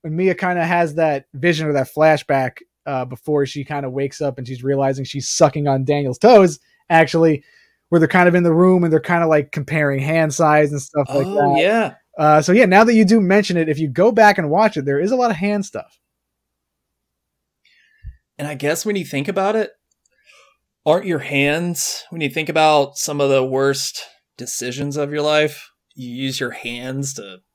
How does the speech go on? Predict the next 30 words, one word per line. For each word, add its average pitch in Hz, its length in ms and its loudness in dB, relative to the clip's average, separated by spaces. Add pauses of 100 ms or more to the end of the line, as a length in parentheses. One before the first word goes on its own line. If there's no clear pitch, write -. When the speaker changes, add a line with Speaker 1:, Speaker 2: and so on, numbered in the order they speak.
(880)
Speaker 2:
take 117 320 -12
the 120 100 -12
drug 117 640 -6
or 95 420 -18
fucking 110 560 -18 (520)
pick 123 240 -10
up 139 160 -6
the 147 100 -6
knife 147 420 4
or 151 80 2
gun 156 420 4
or 135 140 2
something. 123 420 -8
I 135 160 0
don't 170 140 4
know. 165 120 2
Your 131 180 0
hands 151 400 -4
are 131 340 -2 (420)
Speaker 1:
Yeah, 247 120 6
it's 185 100 4
kind 254 240 6
of, 220 60 12
it's 202 100 4
kind 254 220 4
of 254 80 4
like 240 100 8
Speaker 2:
It - 60 2
Speaker 1:
the 196 160 0
ultimate 190 540 2